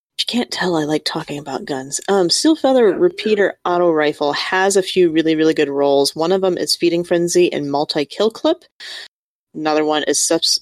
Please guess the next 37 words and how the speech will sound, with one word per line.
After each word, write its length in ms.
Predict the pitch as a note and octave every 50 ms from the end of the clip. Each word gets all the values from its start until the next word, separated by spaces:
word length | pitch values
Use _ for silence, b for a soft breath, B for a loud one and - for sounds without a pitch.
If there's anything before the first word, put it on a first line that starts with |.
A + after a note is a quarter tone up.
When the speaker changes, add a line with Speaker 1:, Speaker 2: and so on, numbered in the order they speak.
| _ -
Speaker 1:
Subsistence 880 | - - - F#3+ G3+ - - - - - A3+ A3 A3 B3 B3+ B3+ - -
and 180 | - E3 D#3 -
Swashbuckler. 920 | - - - D#3+ D#3 D#3+ - - - - F3 F3 - F#3 F#3 F#3 F3+ E3
Swashbuckler, 760 | - - - A#3 B3+ C4+ - - C4 B3 - A#3+ A#3+ A#3 - -
I, 340 | - E3 D#3+ D#3+ E3 D#3 - - _ - - - _ -
I 240 | C#3+ D#3+ F3+ F#3+ F#3
personally 420 | - - F3+ F3 E3+ - F#3+ F#3 F3+
have 120 | F#3 F3
not 240 | F3+ F3+ F3 F3 - -
ever 200 | F3 E3+ F3 F3
really 440 | F3 F3+ F3 F3 F3 F3 E3+ - _ _ _ _ _ _ -
played 260 | - - F3+ F3 F3
around 300 | F3+ F3 F3 F3 F3 E3+
with. 360 | F3 F3+ F3+ F3+ F3+ - - _ _ _ _ _ _ _
I 120 | D3+ D#3
don't 100 | D3+ C#3+
know. 80 | C#3+ D3
What 160 | D#3+ F#3 G3+
are 100 | G#3 G3+
your 160 | F#3+ F3 F3
feelings 380 | F3 - D3+ D3+ C#3+ C#3 - -
on 80 | B2+
that 120 | B2+ - -
one, 180 | - C3 C3 C3
Grave? 340 | C3+ - - C3+ B2+ - - - - _ _ _ - - - - -
Speaker 2:
I, 220 | A3+ C4 D4+ D4+
uh, 260 | D4 B3 G3+ F3 D#3+ - - - - _ _ _ _ _ _ _
I 120 | - C4+ C#4
haven't 220 | C#4+ D4 D#4 D4
really 240 | B3 G3 F#3+ F#3 F3
started 380 | - - F3 D#3+ D#3+ D3+ C#3
u-, 240 | C#3 C#3 C#3+ C#3+ C#3+
to 120 | - D3 C#3
use 300 | C3+ C3+ D#3+ F3 - -
Swashbuckler 680 | C3+ B2 B2+ - - - C#3 C3 - C#3 B2 A#2+ A#2+
until 300 | A#2+ A2+ - D3 D3 C#3+ C3
I 120 | A2+